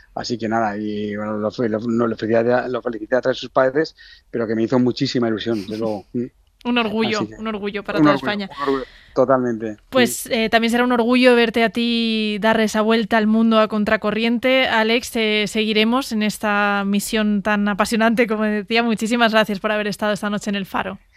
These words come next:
Speaker 1: Muy bien, gracias a vosotros y espero se-, seguir dando más, más noticias, ¿eh?
Speaker 2: Eso es, un abrazo.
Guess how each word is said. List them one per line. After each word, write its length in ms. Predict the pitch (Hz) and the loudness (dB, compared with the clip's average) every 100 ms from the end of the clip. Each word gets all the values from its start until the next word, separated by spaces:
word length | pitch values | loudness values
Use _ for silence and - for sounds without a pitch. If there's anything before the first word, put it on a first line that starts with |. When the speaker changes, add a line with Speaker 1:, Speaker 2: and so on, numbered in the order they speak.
| _ | _
Speaker 1:
Muy 180 | 135 131 | 2 6
bien, 160 | 131 127 | 6 6
gracias 240 | 127 131 | 4 2
a 40 | 147 | 2
vosotros 360 | 143 143 156 | 2 2 0
y 60 | 143 | 0
espero 560 | 139 135 123 - 143 135 | 0 0 -2 -4 -4 -2
se-, 240 | 135 139 | -2 -2
seguir 180 | 127 135 | 0 2
dando 300 | 135 135 131 | 2 2 0
más, 340 | 131 127 - | -2 -2 -8
más 460 | 139 135 127 - - | -2 -2 -2 -10 -10
noticias, 640 | 135 117 139 127 110 95 | -6 -4 -4 -4 -6 -8
¿eh? 140 | 120 143 _ - | -12 -14 _ -6
Speaker 2:
Eso 300 | 226 - 240 | -4 0 0
es, 180 | 226 | 0
un 140 | 247 240 | 0 0
abrazo. 520 | 233 226 220 214 214 | 2 0 -2 -6 -8